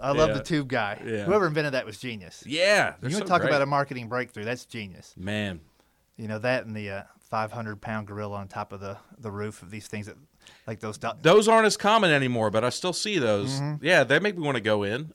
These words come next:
Speaker 1: Yeah,
Speaker 2: I don't even
Speaker 1: occasion-
Speaker 2: know what they're selling, but I wanna check it out.
Speaker 1: The hot air balloon that sometimes floats above a car dealership, those things.
Speaker 2: I haven't seen that.
Speaker 1: Yeah, it's like a mini hot air balloon.
Speaker 2: Oh, that's cool.
Speaker 1: Well, before I get off of Notre Dame here,
Speaker 2: Yeah.
Speaker 1: um, do you know of a couple famous comics that came out of Notre Dame?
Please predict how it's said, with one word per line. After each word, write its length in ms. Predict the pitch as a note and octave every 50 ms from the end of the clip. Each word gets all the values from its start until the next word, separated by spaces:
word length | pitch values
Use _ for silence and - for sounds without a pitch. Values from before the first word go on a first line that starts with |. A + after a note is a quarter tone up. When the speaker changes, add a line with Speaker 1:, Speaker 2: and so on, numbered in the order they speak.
| - -
Speaker 1:
Yeah, 120 | C3+ D3
Speaker 2:
I 60 | C#3
don't 80 | - C#3
even 60 | F3
Speaker 1:
occasion- 100 | F3 F3 F3
Speaker 2:
know 60 | D3
what 100 | C#3+ C#3
they're 100 | - D3
selling, 360 | - - E3 E3+ F#3+ F3 A#2+
but 80 | G#2 G#2
I 20 |
wanna 160 | C#3+ D#3 C#3
check 220 | - - A2+ G#2 G2
it 80 | G2
out. 220 | F#2+ G#2 A#2+ - -
Speaker 1:
The 100 | C#3 C3
hot 160 | C3+ D3 C#3+
air 100 | C#3+ C#3+
balloon 400 | B2+ C#3 C#3+ C#3 C#3+ D3 D3+ D3+
that 120 | D3+ - -
sometimes 280 | D3+ C#3 D3 C#3 B2+ -
floats 260 | - C#3+ C#3 C3 C#3+
above 180 | C3 C3 C3 B2+
a 40 | B2
car 180 | - C#3+ C3+
dealership, 460 | B2+ C3+ C3+ C3+ C3 - - D3 - -
those 180 | A#2+ B2 C3
things. 260 | - - C#3 C#3 C#3+
Speaker 2:
I 80 | C3 G#2+
haven't 260 | A#2 D3 D3 C#3+ B2
seen 260 | - - D#3 D#3 C#3+
that. 320 | C3+ D3+ F3 F3 D3 - -
Speaker 1:
Yeah, 220 | - C#3 D3 C#3+ B2+
it's 100 | A#2 -
like 100 | A#2+ G#2+
a 60 | A2
mini 180 | A#2+ B2 B2 A#2
hot 180 | A#2 B2 B2+
air 100 | B2 B2
balloon. 360 | A#2 B2+ A#2+ B2 B2+ C3 C3 -
Speaker 2:
Oh, 240 | - C#3+ F3 F3 C#3+
that's 220 | A#2+ C#3 D#3+ - -
cool. 320 | - C3+ A#2 C#3 E3 - - - - - _ _ _ -
Speaker 1:
Well, 240 | D3+ D#3 D#3 - - _ -
before 240 | C3+ C#3 - - G3
I 60 | F#3 F3+
get 140 | E3 F3
off 160 | F3 D#3+ D3+ -
of 80 | D3
Notre 220 | D3 D3+ C#3+ C3+ C3
Dame 240 | D3 D3 C#3+ C3+
here, 180 | B2 B2 B2 B2
Speaker 2:
Yeah. 200 | A2+ A2 B2 B2+
Speaker 1:
um, 140 | A#2+ A#2+ A2+ _ _ _ _ _ _ _
do 100 | - -
you 60 | D#3 D#3
know 140 | D3 D3 C#3+
of 80 | C3+ C#3
a 20 | -
couple 220 | - C#3+ C3 B2+
famous 360 | - - C3+ C3 B2+ A#2+ -
comics 300 | - C3 B2 B2 B2+ -
that 60 | - -
came 180 | - B2 B2 B2
out 80 | B2
of 60 | B2+ B2+
Notre 200 | B2+ C3 C3 C3
Dame? 200 | C3+ C#3+ D3 D3